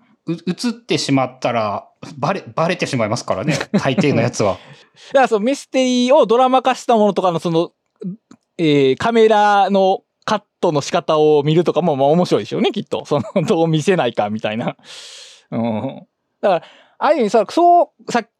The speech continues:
Speaker 2: ここまで二つ言ったような訓練を僕たちはほとんどしてないんですね。それは結局物語と対峙する力が非常に足腰が弱いままに、大量の物だ-、また、もの、大量の物語と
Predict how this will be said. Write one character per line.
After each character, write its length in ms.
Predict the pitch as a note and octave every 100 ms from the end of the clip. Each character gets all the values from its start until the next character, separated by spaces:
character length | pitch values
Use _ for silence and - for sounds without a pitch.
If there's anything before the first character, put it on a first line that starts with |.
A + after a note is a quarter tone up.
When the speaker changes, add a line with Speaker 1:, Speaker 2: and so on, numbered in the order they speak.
| -
Speaker 2:
こ 100 | G#3+
こ 40 |
ま 100 | B3
で 80 | G#3+
二 160 | - A#3
つ 80 | G#3+
言 100 | G#3
っ 20 |
た 100 | G3
よ 80 | D#3
う 20 |
な 80 | C#3
訓 400 | - D#4+ A#3 D#3
練 200 | C3 B2
を 60 |
僕 240 | C3+ F#3 -
た 120 | G#3+
ち 100 | C#3+
は 60 | A2+
ほ 140 | D#3
と 120 | C4+
ん 40 | G#3
ど 100 | C3+
し 140 | -
て 160 | - C4+
な 160 | D#3
い 40 | G#2+
ん 40 |
で 100 | G2+
す 140 | - -
ね。 160 | - _ -
そ 80 | A#3
れ 40 |
は 40 | -
結 140 | G3+
局 160 | G3 F#3+
物 180 | B3
語 100 | C#4+
と 280 | B3+ G#3+ -
対 280 | - E3 F3+
峙 60 | F#3
す 140 | A3+
る 80 | A3+
力 280 | - B3 D3
が 220 | C3+ - -
非 120 | -
常 80 | G3
に 80 | G3+
足 180 | A3+ -
腰 200 | B3+ F3
が 80 |
弱 200 | E3 E4 C4
い 100 | G3+
ま 100 | A3+
ま 160 | A#3+
に、 320 | B3 D#4 C#3 - _ _ _ -
大 180 | F#3+
量 160 | F3+ F3+
の 80 | F3
物 200 | F3+ F3
だ-、 160 | E3 -
ま 160 | E3 E3+
た、 140 | -
も 160 | D#3+ E3+
の、 140 | F#3
大 300 | G#3 F#3+ G3+
量 240 | F3+ F3+ F#3
の 60 | G3
物 260 | F3+ F#3+
語 80 | F3
と 420 | D3+ B2+ G3 D#3+